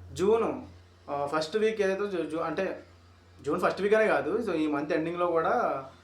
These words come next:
ఆ, థర్టీన భైరవం సినిమా ఉంది. So భైరవం సినిమా మీద చాలా హైప్ ఉంది, భైరవం ఉంది. పన్నెండో తారీఖున పవన్ కళ్యాణ్ గారి సినిమా ఉంది. ఆ తర్వాత మళ్ళీ, ఆ,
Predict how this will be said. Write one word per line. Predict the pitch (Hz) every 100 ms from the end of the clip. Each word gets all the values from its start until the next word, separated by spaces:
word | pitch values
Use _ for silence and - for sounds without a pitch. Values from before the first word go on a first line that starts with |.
| - -
ఆ, | 143 135
థర్టీన | 147 147 190 214
భైరవం | 160 160 196 208
సినిమా | 170 156
ఉంది. | 143 123 123 175 302 - - 180
So | 165
భైరవం | 165 214 226
సినిమా | 208 208
మీద | 214 170
చాలా | 175
హైప్ | 170 151 156
ఉంది, | 139 165
భైరవం | - 147 165 190 160
ఉంది. | 127 127 147 - - - -
పన్నెండో | 175 202
తారీఖున | 208 196 196 190
పవన్ | 180 151 151
కళ్యాణ్ | 165 175
గారి | 175 175
సినిమా | 170 160
ఉంది. | 165 135 123 151 233 - - - -
ఆ | 160
తర్వాత | 165 165 180 180
మళ్ళీ, | 170 170 170 175 151 131 127 - - - - - -
ఆ, | 143